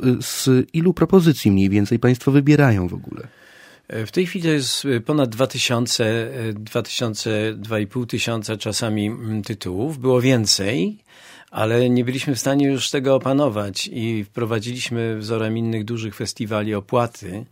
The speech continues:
Speaker 2: za zgłoszenie filmu. E, one nie dotyczą Polaków i nie dotyczą wielu, wielu, wielu krajów, takich jak Iran, Pakistan, Indie, mm, e, e, które są zwolnione po prostu, e,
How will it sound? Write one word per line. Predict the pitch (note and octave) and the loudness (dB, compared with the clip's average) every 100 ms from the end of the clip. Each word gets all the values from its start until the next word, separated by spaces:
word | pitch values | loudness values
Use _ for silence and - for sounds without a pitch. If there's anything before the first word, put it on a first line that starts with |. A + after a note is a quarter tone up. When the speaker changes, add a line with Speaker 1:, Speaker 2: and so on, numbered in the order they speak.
| _ - - - | _ -20 -20 -14
Speaker 2:
za | G2 | -10
zgłoszenie | G2 G#2+ G2+ A#2 G2+ | -8 -6 -4 -2 -4
filmu. | - G#2+ F#2 G2 D3+ - - - - - | -4 -6 -4 -6 -8 -12 -20 -20 -20 -14
E, | - G#2 G#2+ | -6 -4 -2
one | B2+ B2+ | -2 0
nie | B2 A#2+ | 2 0
dotyczą | G#2+ A2+ A#2 G2 | -4 -6 -6 -2
Polaków | G2+ G2 F#2 - E3+ F3 - | -2 -2 -4 -4 -4 -4 -6
i | |
nie | A#2 A#2+ | -4 -2
dotyczą | A#2+ A#2+ C#3+ C3+ - C#3 C3+ | -2 -2 -4 -4 0 2 2
wielu, | G#2+ D3+ F3+ E3+ C#3 | 0 0 2 2 0
wielu, | A#2+ B2+ B2+ A#2+ | -2 -2 -2 -2
wielu | A2+ A#2 A2 | -2 -2 -2
krajów, | - A#2 A2+ A2 G#2+ G#2 | -4 -2 0 -2 -4 -6
takich | - G2+ - | -6 -4 -2
jak | G2 G#2+ | -4 -4
Iran, | A#2+ A#2+ A2+ G#2 | -4 -4 -4 -4
Pakistan, | G2+ G#2+ - G#2+ - G#2+ G#2+ | -6 -8 -6 -8 -6 -4 -4
Indie, | A#2 A2 G#2 G2+ - - - - - | -4 -4 -6 -6 -18 -20 -20 -20 -10
mm, | A2 A2 A2 | -4 -2 0
e, | G#2+ G#2+ A2+ A#2 | 0 0 -2 -4
e, | G#2+ | -6
które | - G#2+ | -4 -6
są | G2+ A2 | -4 -6
zwolnione | G#2 G#2+ G#2+ G#2+ G#2+ | -4 -2 -2 0 -2
po | F#2+ | -4
prostu, | G2+ G#2+ G2 - G#2 G#2 | -6 -6 -6 -4 -4 -4
e, | B2+ | -4